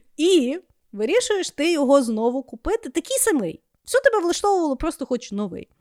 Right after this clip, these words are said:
Ідеш в той самий магазин, береш ту саму модель,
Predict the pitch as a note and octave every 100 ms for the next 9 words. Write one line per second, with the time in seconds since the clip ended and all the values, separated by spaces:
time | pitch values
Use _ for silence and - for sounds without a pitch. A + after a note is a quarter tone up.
0 | _ - _ _ - C4 C#5 - G4+ A4
1 | F#4 D#4 D4+ C#4 C4 A#3+ G3+ G3+ G3+ G#3
2 | G#3 - - A4 - C4+ C4 B3+ G#3+ D#3
3 | D#3+